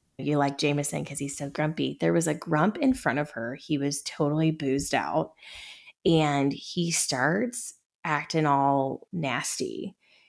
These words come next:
and he throws her bag, like, just chucks her bag. He gets escorted away. They take her to the front, and the security guy's like, "Hey, can y'all take care of her?"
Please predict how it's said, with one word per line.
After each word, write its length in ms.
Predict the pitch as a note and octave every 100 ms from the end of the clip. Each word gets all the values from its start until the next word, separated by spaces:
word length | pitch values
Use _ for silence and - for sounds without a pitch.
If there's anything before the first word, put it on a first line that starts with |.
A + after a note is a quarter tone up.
| _ _ G#3
and 160 | G3+
he 260 | G3+ B3+ C#4+
throws 840 | C#4 - F#3 E3 E3 D#3 E3 D#3+
her 200 | - D#3
bag, 480 | C#3+ C3 F#2+ - - - - _ _
like, 220 | E3+ D#3
just 400 | - D#3+ - -
chucks 560 | - - - D#3 - -
her 160 | D#3
bag. 400 | C3 F2+ A#1+ - - - - - -
He 140 | D3+ D#3+
gets 200 | E3 D#3
escorted 460 | D#3 - - D3+
away. 440 | D3 C#3+ C#3 C#3 - _
They 160 | E3+ D#3
take 280 | - E3 -
her 160 | D#3+
to 120 | -
the 140 | D#3 C#3
front, 480 | - A#3 B3 E3+ -
and 100 | D#3+ D#3 _ _
the 100 | -
security 520 | D3+ D#3 - G3 G#3+ F3+
guy's 260 | C#3 C#3
like, 180 | C3 B2+
"Hey, 420 | - F3+ D#3+ B2
can 180 | - D#3+
y'all 220 | D3+ C#3
take 220 | C#3 D3 -
care 220 | - F#3
of 120 | F3
her?" 340 | - - E3